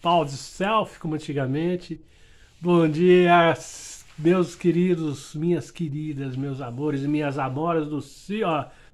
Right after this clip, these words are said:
tô até rodando, do Silvio Clássicos e Clássicos e Relíquias Custom.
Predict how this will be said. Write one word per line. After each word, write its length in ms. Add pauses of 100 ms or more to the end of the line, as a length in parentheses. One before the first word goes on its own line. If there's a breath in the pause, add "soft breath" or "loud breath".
(100)
tô 80
até 260
rodando, 1040 (480 soft breath)
do 160
Silvio 420
Clássicos 800
e 120
Clássicos 720
e 40
Relíquias 520
Custom. 360